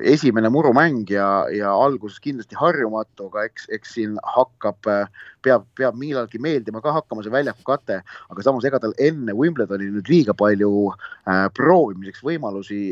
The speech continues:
ei ole, sest järgmisel nädalal on veel Eastbourne'i turniir ja siis kohe ongi Wimbledon. Ehk et see muruhooaeg tipptennises on väga lühikene. Eelmisel nädalal, äh, noh, naiste kalendrit vaadates, eelmine nädal oli kaks turniiri, sel nädalal kaks turniiri, järgmisel kaks turniiri.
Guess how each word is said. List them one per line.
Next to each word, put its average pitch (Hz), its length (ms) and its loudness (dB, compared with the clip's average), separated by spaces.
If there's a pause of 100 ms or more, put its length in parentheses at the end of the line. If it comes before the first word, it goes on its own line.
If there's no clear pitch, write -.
(120)
ei 110 180 -2
ole, 160 300 4
sest - 160 -16
järgmisel 107 400 0
nädalal 107 480 -2
on 110 160 -6
veel 104 280 -2
Eastbourne'i 135 600 0
turniir 123 480 0 (400)
ja 107 120 4
siis 143 180 4
kohe 147 220 4
ongi 135 200 -2
Wimbledon. 110 480 -4 (120)
Ehk - 160 -16
et 92 80 -14
see 104 80 -12
muruhooaeg 131 960 4
tipptennises 131 640 -4
on 113 200 -6
väga 143 200 2
lühikene. 120 440 -6
Eelmisel 131 440 0
nädalal, 107 300 -4 (380)
äh, 101 160 -4
noh, 131 120 -4
naiste 156 280 2
kalendrit 123 320 0
vaadates, 90 400 -8
eelmine 151 280 -2
nädal 92 160 2
oli 95 120 -4
kaks - 200 0
turniiri, 127 520 0
sel 165 200 2
nädalal 127 240 2
kaks 127 240 -2
turniiri, 110 480 -4
järgmisel 135 480 2
kaks - 240 -4
turniiri. 110 520 -4